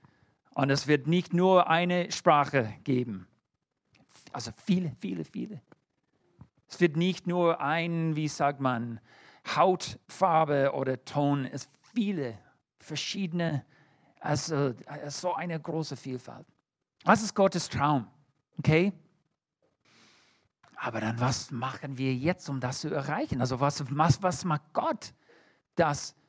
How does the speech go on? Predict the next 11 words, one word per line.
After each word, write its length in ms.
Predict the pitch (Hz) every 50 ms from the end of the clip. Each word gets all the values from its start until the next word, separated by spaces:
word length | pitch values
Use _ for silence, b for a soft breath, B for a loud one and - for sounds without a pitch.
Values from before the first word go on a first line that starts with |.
| _
zu 140 | - - 156
erreichen? 380 | 139 127 127 127 147 151 151 135
Das 180 | 127 131 -
ist 100 | - -
nicht, 160 | 190 208 - - _
das 240 | - 220 - - - _ _ _ _
passiert 420 | - 190 - - - 269 - -
nicht 160 | 208 180 - -
plötzlich, 460 | - 202 226 - - 139 127 120 -
boom, 400 | - 175 196 190 165 120 95 - _
bang. 340 | 147 165 180 175 147 107